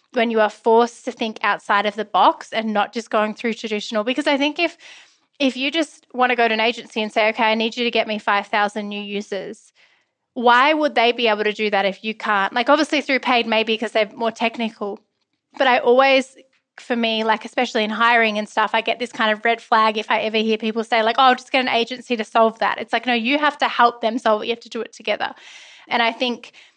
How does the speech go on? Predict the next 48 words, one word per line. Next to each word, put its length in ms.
it 160
makes 360
you 100
a 20
little 200
bit, 200
sometimes 400
I 60
think 140
it 20
can 80
make 160
you 60
a 20
bit 120
lazy 360
too, 200
because 360
you're 100
like, 200
"Oh, 60
I'll 100
just 200
get 140
them 180
to 140
do 160
it." 80
But 100
it's 160
like, 160
you 60
have 220
to 100
solve 300
it 100
yourself. 420
Especially 520
when 140
you 80
start, 280
you 80
don't 200
have 140
a 40
lot 160
of 100
resources. 800